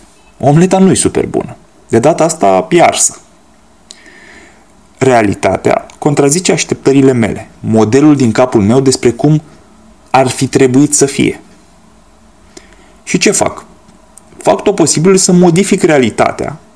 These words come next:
astfel încât să se potrivească cât mai bine cu ce aveam în cap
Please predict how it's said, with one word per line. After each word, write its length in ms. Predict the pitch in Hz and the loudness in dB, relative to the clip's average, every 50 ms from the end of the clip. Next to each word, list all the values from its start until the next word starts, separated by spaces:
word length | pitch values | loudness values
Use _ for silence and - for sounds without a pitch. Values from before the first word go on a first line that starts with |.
| _ | _
astfel 300 | - - 151 151 - 175 | -2 -2 -2 2 2 2
încât 220 | 180 180 - 190 180 | 2 2 2 0 0
să 100 | - 170 | 0 0
se 160 | 165 - - | 0 0 -2
potrivească 680 | 156 - 147 143 - 147 147 139 165 190 - - 185 | -2 -2 -2 0 0 0 0 0 0 -2 0 -2 -2
cât 160 | 170 - - | -2 0 0
mai 200 | 170 185 180 151 | 2 2 2 2
bine 320 | 123 110 110 101 113 139 160 160 - | 2 0 0 0 0 -2 -2 -4 -4
cu 120 | - - | -2 -2
ce 180 | 156 - - 370 | -2 0 0 0
aveam 220 | 175 170 185 185 | 2 2 2 2
în 80 | 196 202 | 2 0
cap 360 | - - - - - - - | 0 -2 -4 -4 -6 -16 -20